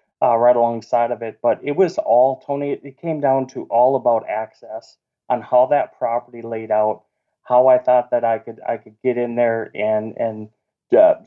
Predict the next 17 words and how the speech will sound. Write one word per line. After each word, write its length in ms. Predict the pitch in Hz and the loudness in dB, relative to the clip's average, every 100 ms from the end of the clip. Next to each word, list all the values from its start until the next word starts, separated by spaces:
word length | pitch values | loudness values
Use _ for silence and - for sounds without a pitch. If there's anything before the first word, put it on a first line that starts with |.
| _ _ _ _ | _ _ _ _
go, 280 | 131 127 123 _ _ _ | 0 0 -2 _ _ _
you 100 | 135 | -2
know, 120 | 123 | 0
enter 580 | - 127 123 131 127 127 | 2 0 -2 -4 -2 -2
and 200 | 117 110 | -4 -2
exit 420 | 120 120 - 113 - | -2 -2 -4 -8 -4
from 200 | 123 117 | -4 -4
the 60 | |
stand 300 | 113 123 117 | -6 -4 -4
locations 560 | 113 110 113 110 - 110 | -4 -4 -4 -4 -10 -12
without 320 | 113 117 113 123 | 0 2 2 0
really 400 | 127 147 139 131 | -2 0 2 -2
putting 360 | - 120 110 | -4 -6 -6
pressure 480 | - 117 110 - 107 | -2 -2 -2 -4 -4
on 200 | 107 107 | -4 -2
that 240 | 110 110 | -4 -4
property. 520 | - 107 107 - 101 | -4 -2 -4 -8 -20